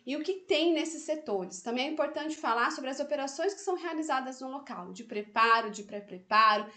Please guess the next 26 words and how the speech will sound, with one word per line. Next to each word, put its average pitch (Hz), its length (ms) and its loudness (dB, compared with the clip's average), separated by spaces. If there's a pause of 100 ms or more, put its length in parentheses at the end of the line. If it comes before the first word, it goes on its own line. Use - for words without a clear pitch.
(160)
as 208 180 -4
etapas 233 480 2
de 214 60 -8
higienização, 208 1000 -4 (180)
né? 311 200 -2 (280)
O 349 320 8
fiscal 370 520 4
da 440 100 -2
vigilância 262 500 -2
sanitária, 220 680 2
né, 214 140 -2
que 226 100 -10
é 208 60 -6
quem 247 240 -4
exige 233 560 -4
esse - 160 -10
documento, 202 500 -2
ele 285 160 -8
precisa 311 320 -2
ler 320 320 2
esse 403 160 -4
documento 302 560 -2
e - 20 0
entender 320 480 0
o 339 80 -4
local 302 480 2